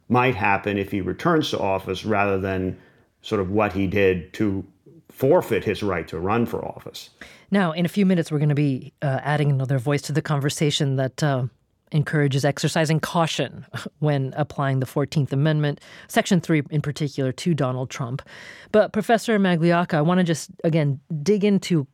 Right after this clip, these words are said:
Speaker 2: uh, the specificity or what the meaning of specific pieces of language in Section three are, because, of course, um, one of the, uh, hallmarks <laughs> of the Constitution that contributes to its longevity, but also the battles that happen over it, is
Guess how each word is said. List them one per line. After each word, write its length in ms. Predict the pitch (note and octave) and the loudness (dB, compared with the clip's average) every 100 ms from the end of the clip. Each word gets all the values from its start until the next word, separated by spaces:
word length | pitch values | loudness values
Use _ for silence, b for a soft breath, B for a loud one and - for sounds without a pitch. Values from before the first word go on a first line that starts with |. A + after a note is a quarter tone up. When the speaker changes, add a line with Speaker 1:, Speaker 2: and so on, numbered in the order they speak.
| - | -2
Speaker 2:
uh, 140 | F3+ | 0
the 100 | C3+ | 2
specificity 840 | C#3 - F#3+ G3+ - E3+ - D3+ D3+ | 0 0 0 -2 -2 -2 0 2 2
or 80 | D3+ | 4
what 200 | D3+ - | 2 0
the 200 | D#3+ E3 | 0 4
meaning 320 | F3+ F#3+ F3 | 6 6 4
of 80 | D#3 | 2
specific 520 | - E3+ F3 - D#3 | -2 -2 -2 -2 -4
pieces 320 | - D3+ C3+ | -4 -2 -2
of 100 | B2+ | 0
language 600 | C3+ E3 D#3+ C#3 B2 - - | 4 4 4 2 0 -4 0
in 220 | G#3 G#3+ | 4 4
Section 400 | F3+ D#3 - C3+ | 2 -2 -2 -6
three 280 | - C3 B2 - | -4 -4 -4 -2
are, 220 | C3 B2+ | -2 0
because, 280 | D#3 G3+ F#3 | 0 0 0
of 120 | F#3 | 0
course, 300 | C4 A#3 - B B B B B B B - | 0 0 -4 B B B B B B B -2
um, 400 | G3 F3+ D#3+ B2+ _ _ _ | 0 0 -2 -6 _ _ _
one 300 | - E3+ G3 | -8 -2 0
of 100 | G3 | 0
the, 280 | E3+ F3+ E3 | 0 2 2
uh, 260 | C#3+ C3 A#2+ - _ _ _ _ _ _ _ _ _ _ - | 2 0 -4 -10 _ _ _ _ _ _ _ _ _ _ -16
hallmarks 720 | - F#3 F#3+ D#3+ - - - | -2 2 2 2 -4 -8 0
<laughs> 100 | F#3 D3 | 2 2
of 100 | F3+ | 0
the 100 | D#3 | 0
Constitution 800 | E3+ F#3+ D3+ F3 D3+ F#3+ - D3 | 2 2 0 -2 2 2 2 0
that 160 | C#3+ D3 | 0 0
contributes 560 | E3+ - G3 F3 D3+ | -2 0 2 2 0
to 120 | - E3 | 0 0
its 140 | D#3 | 2
longevity, 600 | D#3 D3 G3 G3+ F#3 F3+ | 0 2 2 2 2 2
but 160 | D#3 - | 0 0
also 360 | D#3+ D3+ D#3+ | 0 0 -2
the 120 | C3 | -2
battles 420 | B2+ D3 G#3+ G3 D#3+ | -2 0 2 0 0
that 140 | C#3+ | 0
happen 280 | F#3 E3 E3 | -2 -2 0
over 340 | A#3 C4 F#3 | 0 2 2
it, 120 | E3+ E3+ | 2 2
is 240 | E3+ E3+ | -2 -2